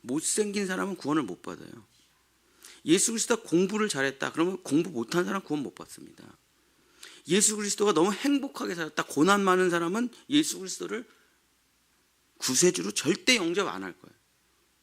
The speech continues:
그렇죠? 돈이 많은 사람이 가난한 사람에게 와가지고 "제가 여러분의 마음을 압니다." 그럼 그분들이 받아들일 수 있을까요? 질병이 있는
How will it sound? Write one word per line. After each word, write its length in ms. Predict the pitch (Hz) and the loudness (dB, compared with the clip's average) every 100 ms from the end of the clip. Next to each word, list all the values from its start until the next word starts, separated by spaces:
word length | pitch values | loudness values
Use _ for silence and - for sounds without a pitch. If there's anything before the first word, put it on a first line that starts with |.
| _ | _
그렇죠? 440 | - 131 - 156 202 _ _ _ _ _ _ _ _ _ _ _ _ _ _ _ _ _ _ | -12 -4 -4 -4 -10 _ _ _ _ _ _ _ _ _ _ _ _ _ _ _ _ _ _
돈이 720 | - 147 175 190 190 156 104 _ _ _ - | -6 2 2 4 2 0 -2 _ _ _ -4
많은 360 | 117 147 190 | 0 2 2
사람이 680 | 180 170 160 151 156 117 90 _ | 2 0 0 2 0 -2 -8 _
가난한 420 | - 123 160 175 165 | -8 -2 2 2 0
사람에게 500 | 156 151 147 127 127 | -2 -4 -4 -6 -6
와가지고 680 | 104 101 92 - 110 - - - | -8 -8 -12 -10 -10 -10 -14 -10
"제가 280 | - 117 113 | -4 0 0
여러분의 440 | 101 113 117 117 | 0 -2 -4 -8
마음을 340 | 104 90 95 107 | -8 -10 -12 -14
압니다." 540 | 76 92 95 - - _ _ _ | -14 -16 -16 -20 -20 _ _ _
그럼 140 | - 143 | -6 -4
그분들이 400 | 135 156 143 143 | -2 -2 -2 -6
받아들일 480 | - 95 107 98 | -6 -4 -4 -6
수 140 | 90 87 | -10 -12
있을까요? 420 | - - - - _ _ _ _ _ _ _ - _ _ _ _ | -12 -16 -20 -20 _ _ _ _ _ _ _ -20 _ _ _ _
질병이 540 | - 160 196 220 214 190 | 2 2 4 4 4 2
있는 560 | 175 185 180 175 175 | 2 2 0 -4 -8